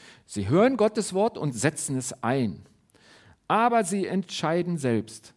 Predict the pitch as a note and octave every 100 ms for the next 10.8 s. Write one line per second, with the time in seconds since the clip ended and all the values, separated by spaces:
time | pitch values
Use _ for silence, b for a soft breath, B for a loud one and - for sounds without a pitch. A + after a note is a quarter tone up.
0 | _ _ b b B2+ B2+ C#3 - B2 B2
1 | D3+ D#3+ E3+ C3+ C3+ A#2+ - F#2+ F2+ -
2 | _ _ _ _ _ _ _ _ _ _
3 | - - G#2 G#2 C3 E3 C#3+ C3+ B2 C3+
4 | A#2 A3+ G3 D#3+ D#3 B2+ A2 C3 G#2 B2
5 | A2+ - C#3 F#3 A3+ - - b b b
6 | C#3+ D3 D#3+ C3+ F#3 A3 D#3 - - b
7 | b b b b b b b C#3 - G#3
8 | C4 C4 A3+ A#3 C4 F#3 F3+ F3 A3+ -
9 | - - C#3 C3 B2+ C#3 C#3+ D3 C3+ A#2+
10 | A2+ G#3+ G#3 C3+ A#2 E3+ A3